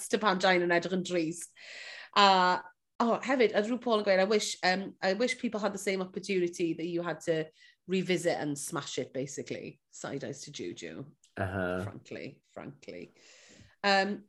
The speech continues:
Speaker 1: a be oedd yn neis hefyd oedd gweld hi'n gweud bod hi'n meddwl oedd hi'n filler queen. She thought
Speaker 2: Ie.
Speaker 1: she was the filler queen, and now she's actually, mae'n, mae'n really proud o be mae 'di wneud, a mae'n really proud o hi, a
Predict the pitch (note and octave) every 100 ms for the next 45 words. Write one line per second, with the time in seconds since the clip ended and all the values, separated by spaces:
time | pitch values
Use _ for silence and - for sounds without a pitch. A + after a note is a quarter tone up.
0 | _ - A3+ A#3 D4 D4 D4+ D4+ D4+ D#4
1 | D4+ D4 D4 C4+ C4+ C#4 C4+ C4+ A#3+ C4+
2 | B3+ C4 B3+ B3 B3+ B3 B3+ A#3 - -
3 | C4 C4 - C4+ C#4 D#4+ D#4 - - -
4 | - - C4 - C4 - B3+ - A#3+ A#3
5 | A3+ A3 A#3 A#3 A3+ A3 G#3+ A3 A#3 G#3
6 | G#3 G3+ - A3+ G#3+ G3 - F#3 G#3 F3+
7 | - G#3 G#3 G#3+ G#3 - G3+ G3 G#3+ G#3
8 | G#3 G3+ G3 G#3 G3 F#3+ G3+ G3+ G3+ G3+
9 | A3 A#3+ B3+ C4+ C4 B3 F#3+ C#3+